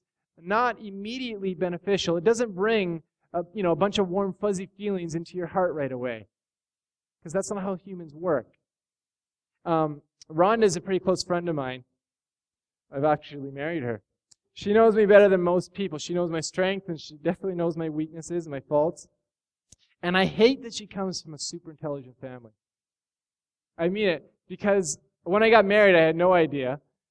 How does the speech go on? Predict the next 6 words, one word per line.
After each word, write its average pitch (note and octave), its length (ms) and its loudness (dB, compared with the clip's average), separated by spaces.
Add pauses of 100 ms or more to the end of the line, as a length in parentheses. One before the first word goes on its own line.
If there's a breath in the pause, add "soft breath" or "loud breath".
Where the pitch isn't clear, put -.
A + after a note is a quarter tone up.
(340)
um, D3+ 720 2 (360)
a-, F#3+ 160 -4
and F3 240 -4
very, E3+ 440 6
very D#3 300 0
logical. C3+ 520 0